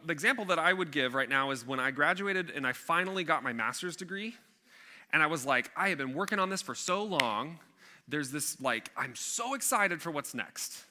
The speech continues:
This is a whole new period of life, all right? This is, like, this is exciting. My wife was ex-, supportive of me all along the way. This is incredible. And then I graduate, and then you have the "now what?" question of, like,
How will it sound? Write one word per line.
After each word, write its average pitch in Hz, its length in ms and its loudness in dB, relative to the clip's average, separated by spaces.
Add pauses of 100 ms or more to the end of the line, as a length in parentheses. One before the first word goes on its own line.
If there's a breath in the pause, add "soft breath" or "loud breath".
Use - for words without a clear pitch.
(120)
This 147 180 -4
is 147 80 -2
a 147 40 0
whole 208 280 -2
new 226 140 -4
period 175 420 -4
of 139 80 -8
life, - 600 -10
all 110 80 -8
right? 147 360 0
This 143 160 -8
is, 117 160 -10
like, 107 180 -6
this 117 160 -14
is 107 60 -12
exciting. 170 640 2
My 131 100 2
wife 147 320 2
was 123 140 -8
ex-, - 140 -14
supportive 180 600 -4
of 165 80 -6
me 165 140 -4
all 156 320 -2
along 147 240 -4
the 120 40 -4
way. 160 300 0
This 139 160 -8
is 120 120 -10
incredible. 170 520 -2
And 127 160 -6
then 139 100 -2
I 127 60 2
graduate, 180 560 2
and 135 140 -4
then 139 80 -4
you 143 80 -4
have 139 180 -2
the 113 60 -6
"now 107 260 -4
what?" 117 340 0 (520)
question 170 560 -4 (500 loud breath)
of, 120 160 -4
like, 139 420 -2